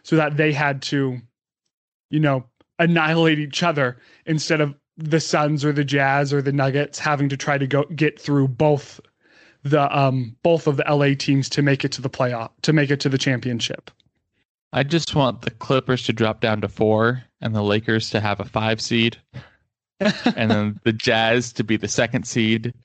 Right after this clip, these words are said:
Speaker 1: Jazz to be the second seed. Oh, that would be so nice. And then, well, we'll have to play one L A team. I don't, for in-, like, if that happened,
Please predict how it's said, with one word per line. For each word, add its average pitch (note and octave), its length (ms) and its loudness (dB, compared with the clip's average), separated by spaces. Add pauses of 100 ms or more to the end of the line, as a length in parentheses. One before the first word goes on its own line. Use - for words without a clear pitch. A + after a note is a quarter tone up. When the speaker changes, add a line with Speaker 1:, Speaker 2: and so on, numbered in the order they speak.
(1600)
Speaker 1:
Jazz D#3 360 2
to E3 100 -4
be D#3+ 80 2
the D#3 100 0
second D3+ 420 -2
seed. D#3+ 480 -2 (360)
Oh, D#3+ 240 4
that E3 160 2
would D#3 100 2
be D3 140 -2
so D3+ 280 0
nice. C#3+ 400 0
And C#3 160 -2
then, C#3 220 -2 (460)
well, F3+ 320 2 (220)
we'll A3 120 4
have D4 180 4
to C#4+ 80 0
play A3+ 200 2
one E3+ 240 2
L D3 180 2
A C3+ 100 -2
team. C#3 300 -6
I E3 100 2
don't, G#3+ 320 0 (460)
for G3+ 260 2
in-, G#3 220 0
like, F#3+ 240 0
if G#3+ 160 -2
that A3+ 160 2
happened, G3+ 640 -2